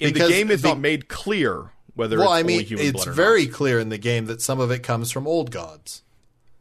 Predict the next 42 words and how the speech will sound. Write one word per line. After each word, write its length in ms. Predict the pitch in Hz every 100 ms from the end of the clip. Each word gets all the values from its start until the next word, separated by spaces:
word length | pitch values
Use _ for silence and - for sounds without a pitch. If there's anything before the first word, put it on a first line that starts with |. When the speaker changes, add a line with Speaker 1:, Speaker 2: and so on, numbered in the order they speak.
| _ _ _ - -
Speaker 1:
True. 580 | - 208 151 113 156 - - - - 151 -
Speaker 2:
So, 380 | - 156 147 - -
Speaker 1:
<laughs> 80 |
True. 220 | - 151 120
Speaker 2:
so 180 | 113
that 180 | 185 226
means 300 | 220 202 185
that 200 | 156 135
this 180 | 139 123
different 300 | 147 139 131
type 240 | 139 135
of 120 | 123 120
blood 300 | 131 120 123
can 180 | 139
come 240 | 120 113 117
from 140 | 120
different 360 | 117 110 123 123
things. 380 | 214 101 95 131
Now, 100 | 131
we 100 | 220
have 120 | 208
a 40 |
choice, 320 | 165 214 202 -
Kevin. 360 | 98 87 127 - -
Speaker 1:
Yeah. 280 | 101 107 139 _ _ _ _ _ _ _
Speaker 2:
And 140 | 139 151
I'll, 120 | 151
I'll 200 | 156 151
give 220 | 214 202
you 80 | 147
this 180 | 123 -
choice. 360 | 120 110 123 - -
Speaker 1:
Sure. 360 | 139 147 110
Speaker 2:
The, 180 | 156 147
uh, 40 |
first 340 | 135 208 220 -
choice 320 | 127 107 -
is 340 | 123 123 120
there 220 | 123 131 147
are 200 | 165 180
old 280 | 190 196 143
glo-, 320 | 120 92